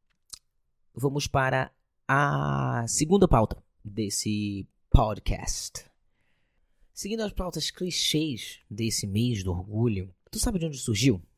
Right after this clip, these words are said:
o mês do orgulho? De onde é, de onde é que vem? Ah, é. Por quê? Mês do orgulho por quê?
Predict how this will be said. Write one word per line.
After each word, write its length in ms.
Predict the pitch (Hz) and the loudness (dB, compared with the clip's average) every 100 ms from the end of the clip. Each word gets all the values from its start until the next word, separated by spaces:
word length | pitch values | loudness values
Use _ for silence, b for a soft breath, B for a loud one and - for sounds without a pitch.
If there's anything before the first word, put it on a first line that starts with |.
| _ _ | _ _
o 60 | - | -6
mês 140 | 104 | -4
do 60 | 95 | -2
orgulho? 240 | 101 104 | 0 2
De 80 | 107 | 2
onde 80 | 226 | 0
é, 80 | 285 | 0
de 80 | 240 | -2
onde 80 | |
é 60 | 262 | -4
que 100 | 262 | -2
vem? 240 | 220 117 - - - | -2 -2 -6 -20 -6
Ah, 480 | 214 220 - 78 - | -2 -2 -2 -6 -4
é. 140 | - - _ - - _ _ _ _ _ _ | -4 -4 _ -20 -20 _ _ _ _ _ _
Por 200 | 226 - | -8 -6
quê? 180 | - 123 | -4 -2
Mês 140 | 131 | 0
do 80 | 156 | 0
orgulho 200 | 156 156 | 0 -2
por 240 | 165 156 | -4 -6
quê? 220 | - 98 | -6 -8